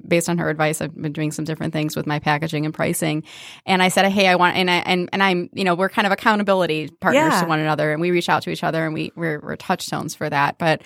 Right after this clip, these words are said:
Speaker 1: I think definitely having somebody supporting you, uh, who's passionate about the same thing that you're doing, I think is really important.
Speaker 2: Yeah, for sure. For sure. Um, so as we wind down, I'd love to know what your vision is for your business. You know, in a couple of years, where would you like Meller Marketing to be?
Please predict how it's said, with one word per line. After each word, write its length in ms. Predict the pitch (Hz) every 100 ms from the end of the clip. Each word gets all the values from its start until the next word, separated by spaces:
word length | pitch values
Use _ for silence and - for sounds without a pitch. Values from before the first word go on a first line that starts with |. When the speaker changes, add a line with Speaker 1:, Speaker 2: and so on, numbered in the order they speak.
| - - - -
Speaker 1:
I 40 |
think 200 | 196 208
definitely 340 | 202 202 202 185
having 320 | 185 175 175
somebody 360 | 180 175 170
supporting 520 | 170 175 - 170 202 208
you, 320 | 208 214 214 -
uh, 200 | 170 175
who's 180 | 175
passionate 420 | - 160 170 180 170
about 180 | 165
the 80 | 165
same 180 | 175 160
thing 120 | 165
that 60 | 160
you're 80 | 165
doing, 240 | 160 165
I 80 | 165
think 100 | 165
is 140 | 151
really 180 | 156 156
important. 440 | 160 156 - - - -
Speaker 2:
Yeah, 220 | 190 190
for 160 | - 175
sure. 500 | - 190 180 165 165
For 160 | - 190
sure. 300 | - 202 180 - - - -
Um, 220 | 269 262
so 360 | - 339 302 - _
as 180 | 294 320
we 100 | 359
wind 300 | 302 262 233
down, 300 | 196 175 170
I'd 140 | 180
love 180 | 208 233
to 100 | -
know 280 | 214 185 175
what 180 | 170 -
your 120 | 180
vision 280 | 170 175 170
is 160 | 165 -
for 160 | 170
your 140 | 165 170
business. 540 | 247 254 175 170 - - - -
You 100 | 185
know, 100 | 185
in 60 | 175
a 60 |
couple 260 | - 202 233
of 60 | 220
years, 320 | 269 254 180
where 220 | 185 190
would 120 | 214 214
you 60 |
like 200 | 208 196
Meller 220 | 175 180 190
Marketing 420 | 170 196 185 160
to 100 | -
be? 320 | 180 202 -